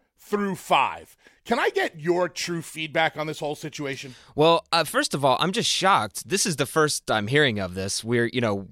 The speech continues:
Speaker 2: we're, we came in today. We wanted to, to, to do the show. Uh, I've been, as you saw on Twitter, I've been looking for Dave everywhere around here. He's, he's nowhere to be found. I found his shoe. I found his glasses. I found a Swiss flag somewhere, but I can't seem to be able to find Dave.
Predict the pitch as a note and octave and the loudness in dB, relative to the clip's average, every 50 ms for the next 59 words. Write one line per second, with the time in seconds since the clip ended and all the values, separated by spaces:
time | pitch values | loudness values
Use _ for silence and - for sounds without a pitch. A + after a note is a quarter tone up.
0 | F#2 F#2 A#2+ A#2+ A#2 - A#2+ A#2 - - D#3 D3+ C3+ C3+ C3 - C3 A#2 A#2 A2+ | -6 -4 -2 -2 -2 -2 -6 -4 0 0 0 2 2 0 -2 -2 0 0 0 2
1 | A2 A2 A2 C3 C#3 C3 A#2 F#2+ A#2 A2 G2 _ - - G2+ - - - G2+ A#2+ | 2 2 4 4 4 2 2 -2 -4 -6 -6 _ -10 -12 -10 -10 -8 -4 -2 -2
2 | A#2+ A2 A2 G#2+ - - A#2+ A2 G#2 G2+ G2+ G#2 G#2 G#2 - G#2+ G#2+ G2+ G2 A2+ | 0 0 -2 -2 -2 0 0 2 2 2 2 0 0 -2 -2 -2 0 2 2 2
3 | A#2 G2+ B2 A#2+ - A2 A#2+ G#2 G#2+ G#2 - E3+ D3+ C3+ A#2+ A2 - - C3 A#2 | 0 0 -2 0 0 0 0 0 -2 0 2 2 4 2 2 0 0 0 2 2
4 | A2+ A#2+ A2 C3 A#2+ A#2 C3+ - - A#2 A2 - - G2+ G2 B2+ A#2+ A2+ A2 G2 | 2 2 2 0 -2 -2 -4 -4 -6 -8 -8 -8 -8 -4 0 0 2 2 2 2
5 | A#2 A#2+ G#2+ A2+ G#2+ G2 G#2 F#2+ F#2+ F#2+ G2 G2 G2 F#2+ F#2+ G2 G#2+ G#2 G2+ G2+ | 2 0 0 0 -2 -2 0 0 0 0 0 0 0 -2 -2 -4 -4 -4 -4 -4
6 | G#2 G2 F2 - - F#2+ G#2 G#2+ B2 C3+ D3+ D#3 C#3 B2 A2 G#2 F2+ G2+ - - | -4 -6 -8 -10 -10 -8 -6 0 2 4 4 4 4 2 0 0 -4 -6 -6 -4
7 | G#2+ G2 G2 G2 G2+ G#2 F#2+ G2 G2 - A2 G2+ G2+ F#2 G2 - - - F3+ E3 | -2 -2 -2 -2 -2 -4 -4 -6 -4 -2 -2 -2 -2 -4 -4 -2 0 2 4 4
8 | D#3 D3 C#3 B2+ G2+ - - A#2+ G#2 G2 F#2 - A#2+ C#3+ D3 C#3+ C#3 - - D3 | 4 4 4 2 2 2 -2 -2 -4 -4 -6 -4 0 2 2 2 0 -2 -4 -4
9 | B2+ A2+ G#2 - C3+ C3 A#2+ A2+ - - - C3 D#3 C#3 - - - B2+ B2+ C3 | -4 -4 -2 0 0 0 0 0 -2 -2 0 0 2 0 0 0 0 0 2 2
10 | C3 C3 C3+ - - C#3+ C3 B2+ B2+ C3 C3+ C3 B2+ - - - - - C#3+ D3 | 2 2 0 0 -2 -2 -2 0 2 2 4 4 2 0 -4 -10 -6 -2 0 0
11 | D#3 - - B3 D4 D#4 A3+ - - - F#3+ G3 F#3+ F#3 - - D#3+ A#2+ - D3+ | 2 2 2 2 2 2 2 -2 -2 0 2 2 2 2 0 -2 -2 -2 2 2
12 | D#3 D3+ A#2 C#3 B2+ A2+ - - D#3 C3+ C#3 C3+ C3 C3 B2+ A#2+ A2 - E3 G3+ | 2 2 2 -2 -4 -4 -6 -4 -2 0 0 0 0 -2 -4 -4 -2 0 2 2
13 | G3 C3 G2 E2+ - - - - | 2 0 -2 -4 -8 -10 -12 -16